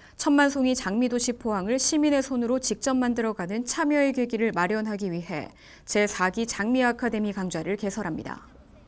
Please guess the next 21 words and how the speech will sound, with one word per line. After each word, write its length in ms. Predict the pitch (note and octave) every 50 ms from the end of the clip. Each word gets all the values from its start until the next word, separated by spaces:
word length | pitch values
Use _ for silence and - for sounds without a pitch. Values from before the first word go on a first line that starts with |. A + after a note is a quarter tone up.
| - - - - - -
제사기 560 | - - A3+ A3+ A3+ - - - G#3 A#3+ B3
장미 320 | A#3+ B3 A3+ A3+ A#3 B3 B3
아카데미는 680 | A#3+ A#3 A#3+ A#3 A3+ A3 G3+ F#3 F3 G3+ A3+ G3+ D#3+ - - - - - -
이월 340 | - G#3+ A#3+ B3+ C4+ B3+ B3+
칠 200 | B3+ - - D4+
일까지 480 | D4+ D4 C#4 C#4+ C4+ C4 B3 B3 B3+ A#3+
교육 320 | A#3+ - A3+ A#3+ B3+ B3
신청을 420 | B3 - B3+ A#3+ - B3+ A#3 A3+ A3
받으며 480 | G#3+ G#3+ F3+ F#3+ F3 F3 E3+ - G1+ - - - - - - - -
이월 280 | G3 G#3+ A3+ A#3 A#3
십일 440 | A#3 A#3+ - D#4+ C#4 - - G3+ G3+
일부터 420 | A3+ A#3+ A#3+ A3+ A3+ A3+ - A#3 A3
삼 260 | A3+ - D4+ C#4+ C#4
주에 220 | C#4 C4+ B3+ A#3+
걸쳐 460 | G#3 F#3+ E3 D#3 - - G3 F3+ - - - - - - -
관내 360 | - - G3+ G#3 A3 A3 A3
장미 360 | A3 - - G#3 A3 B3+ C4
식재지 480 | B3+ - C#4+ C4 - C4 A#3+ A#3+ A#3 A3
일원에서 520 | E3+ F#3+ G3 G#3 G3+ F#3 E3+ F3 G#3 G#3+
교육을 420 | A3+ - A3 G#3 F#3+ E3+ - G3+ A3
실시합니다. 800 | A3 - B3+ A#3+ - A3+ F#3+ D#3+ C#3 - - - - - -